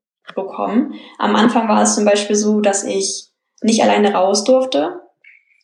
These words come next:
sondern nur eine halbe Stunde am Tag mit meinen Eltern oder auch mit dem Personal. Und ich durfte auch wirklich nur Besuch von meinen Eltern bekommen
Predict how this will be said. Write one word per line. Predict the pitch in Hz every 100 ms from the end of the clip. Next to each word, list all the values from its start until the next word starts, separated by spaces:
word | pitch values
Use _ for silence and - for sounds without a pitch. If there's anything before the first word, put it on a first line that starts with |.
| -
sondern | 233 214 214
nur | 214 220 220 220
eine | 208 202 208
halbe | 214 226 240
Stunde | - 233 240 240 240 240
am | 208 208
Tag | 214 226 214 214
mit | 214
meinen | 208 196
Eltern | - 269 269 262 254 247
oder | 214 208 -
auch | 202 -
mit | 208 208
dem | 208 196 -
Personal. | - - - - 269 294 359 - _ _ -
Und | - 214
ich | 226
durfte | 220 240 -
auch | -
wirklich | 240 226 -
nur | 240
Besuch | 226 214 240 -
von | - 240
meinen | 220 202
Eltern | 208 190 - 226
bekommen | 240 - 262 294 330